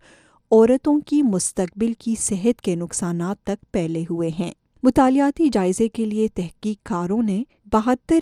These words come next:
ہزار امریکی عورتوں کے اعداد و شمار اکٹھے کیے اور ان کا تجزیہ کیا۔ بارہ سالہ طویل صحت کے مطالعے کے دوران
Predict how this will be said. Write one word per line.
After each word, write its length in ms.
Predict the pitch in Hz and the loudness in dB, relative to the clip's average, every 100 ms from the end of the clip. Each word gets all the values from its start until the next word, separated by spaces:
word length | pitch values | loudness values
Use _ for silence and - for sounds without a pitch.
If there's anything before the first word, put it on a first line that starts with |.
| 254 | 2
ہزار 360 | 185 175 175 190 | -2 -2 -4 -4
امریکی 480 | - 180 185 190 208 | -4 -4 -4 -6 -10
عورتوں 520 | 208 185 180 175 190 | -6 -4 -2 -4 -4
کے 220 | 185 202 208 - | -4 -4 -6 -4
اعداد 440 | 175 170 165 185 | -6 -4 -4 -4
و 20 | |
شمار 380 | 190 180 170 170 - | -6 -4 -4 -6 -8
اکٹھے 440 | 185 185 - 247 | -8 -6 -4 -4
کیے 340 | 247 - 208 254 - - _ | -4 -4 -2 -2 -6 -20 _
اور 160 | 247 262 | 2 2
ان 140 | 254 | 2
کا 160 | 247 269 269 | -2 -4 -4
تجزیہ 440 | 226 165 - 165 160 - | -6 -6 -6 -4 -6 -6
کیا۔ 200 | - 165 - _ _ - | -4 -4 -6 _ _ 4
بارہ 320 | 247 277 320 | 4 6 2
سالہ 300 | - 302 277 285 | 0 0 2 0
طویل 320 | - 214 208 220 | 2 0 0 -4
صحت 380 | - 190 202 | -4 -2 -2
کے 140 | - 208 | -2 -4
مطالعے 460 | 175 170 165 165 | -4 -6 -6 -6
کے 180 | 170 170 | -6 -8
دوران 400 | 160 165 170 196 | -4 -4 -2 -4